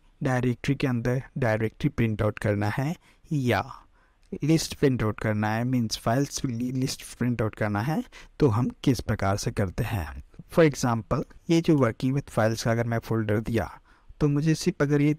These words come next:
चार डायरेक्टरी प्रिंट करनी है आउटपुट में, तो वो मैं कैसे कर सकता हूँ? या तो फिर सिर्फ ये जो दो लिस्ट फाइल्स हैं, इनको मैं प्रिंट करना है, तो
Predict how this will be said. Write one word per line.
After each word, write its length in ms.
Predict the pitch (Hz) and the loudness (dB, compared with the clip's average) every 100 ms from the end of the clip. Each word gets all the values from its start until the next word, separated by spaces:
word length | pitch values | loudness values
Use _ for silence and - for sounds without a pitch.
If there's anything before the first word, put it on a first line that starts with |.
| _ - | _ 0
चार 260 | 131 131 | 2 2
डायरेक्टरी 680 | 135 135 123 110 113 - 143 | -2 -2 -2 0 -2 -2 -2
प्रिंट 360 | - 120 113 - | -2 -2 -2 0
करनी 280 | 117 107 104 131 | 0 0 0 0
है 160 | 117 - - - | -2 -4 -10 -4
आउटपुट 480 | 113 104 - 104 - | -2 -2 -4 -4 -2
में, 200 | - - _ _ - | -2 -4 _ _ -4
तो 80 | |
वो 160 | 123 127 | 0 0
मैं 160 | 147 143 | 0 2
कैसे 240 | 143 156 | 0 0
कर 120 | 147 | 0
सकता 340 | 147 147 - 151 | -2 -4 -4 -4
हूँ? 140 | 202 - _ 156 | -4 -6 _ 0
या 180 | 127 | 2
तो 160 | 120 123 | 0 -2
फिर 320 | - 175 - - | 0 -2 -2 -12
सिर्फ 300 | - 151 147 | -2 -2 0
ये 100 | 131 | 0
जो 100 | 135 | 0
दो 200 | 127 131 | 0 2
लिस्ट 320 | 131 143 - | 2 0 -2
फाइल्स 400 | - 123 120 - 180 | -4 -2 -2 -4 -6
हैं, 80 | - _ - - | -8 _ -20 -4
इनको 300 | 123 113 117 | -2 -2 0
मैं 160 | 120 113 | 0 0
प्रिंट 240 | - 110 | -2 -4
करना 260 | - 104 110 | -2 -2 0
है, 180 | 143 277 - - - | 0 0 -4 -20 -14
तो 120 | - | -6